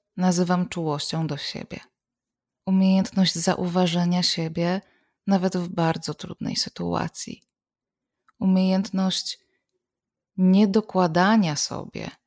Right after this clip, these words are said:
dodatkowego cierpienia. Otwartość na to, żeby zaakceptować siebie w tych trudnych emocjach, w tych porażkach,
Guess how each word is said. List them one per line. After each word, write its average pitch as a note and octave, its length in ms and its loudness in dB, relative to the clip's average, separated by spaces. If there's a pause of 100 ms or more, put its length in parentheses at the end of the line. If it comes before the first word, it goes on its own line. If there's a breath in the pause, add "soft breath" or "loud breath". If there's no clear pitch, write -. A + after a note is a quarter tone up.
(360)
dodatkowego E3+ 840 0
cierpienia. - 640 -10 (600)
Otwartość G#3 840 -2
na F3+ 300 2
to, D#3+ 340 -6 (100)
żeby F3+ 280 0
zaakceptować F3+ 1160 0
siebie D3 640 -4 (720)
w - 100 -20
tych - 240 -4
trudnych F#3 600 2
emocjach, D#3+ 800 -4 (440)
w - 80 -20
tych - 180 -6
porażkach, F3+ 880 0